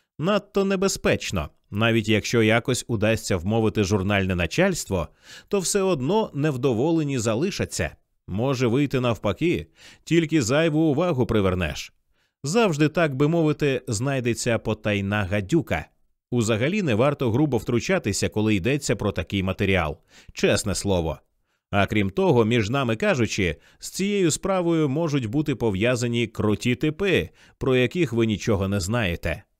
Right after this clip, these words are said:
А якщо так, то вона зачепить не тільки Ватая сенсея і поверне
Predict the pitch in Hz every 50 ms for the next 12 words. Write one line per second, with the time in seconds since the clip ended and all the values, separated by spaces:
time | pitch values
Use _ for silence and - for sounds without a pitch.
0 | _ _ _ _ _ _ _ - 120 120 131 131 - - - 139 117 - - 202
1 | 208 196 - - 127 104 104 104 123 156 170 160 123 120 110 - - 151 160 156
2 | - 139 - - - 139 139 135 - - 127 120 101 - - 98 92 92 87 -
3 | 95 85 82 82 82 - - 98 92 87 - - 196 156 110 95 90 80 - -
4 | - - _ - 208 220 208 220 196 147 110 127 151 165 160 156 151 147 -